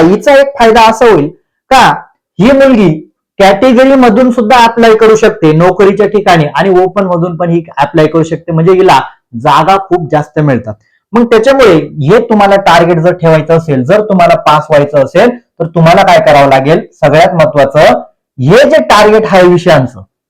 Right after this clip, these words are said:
हे विषयांचं टार्गेट तुम्हाला समजलं पाहिजे. आणि जर तुम्ही विषयाचं टार्गेटच नाही समजून घेतलं, विषय कुठून आले,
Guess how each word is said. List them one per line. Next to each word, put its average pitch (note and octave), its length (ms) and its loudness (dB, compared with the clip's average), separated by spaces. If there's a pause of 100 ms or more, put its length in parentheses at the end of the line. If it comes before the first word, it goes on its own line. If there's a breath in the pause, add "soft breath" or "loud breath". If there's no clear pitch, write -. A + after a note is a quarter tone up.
(340)
हे G3+ 80 2
विषयांचं G3 500 -2
टार्गेट E3 540 0
तुम्हाला D3 280 0
समजलं C#3+ 680 -2 (300)
पाहिजे. C3+ 300 0 (260 soft breath)
आणि G3+ 180 0
जर C4+ 240 2
तुम्ही C4+ 180 2
विषयाचं B3 460 0 (120)
टार्गेटच A#3+ 600 2
नाही A3 260 2
समजून F#3+ 380 0
घेतलं, C#3+ 320 -4 (540)
विषय G3 280 -2
कुठून G#3+ 380 0
आले, A#2+ 220 -2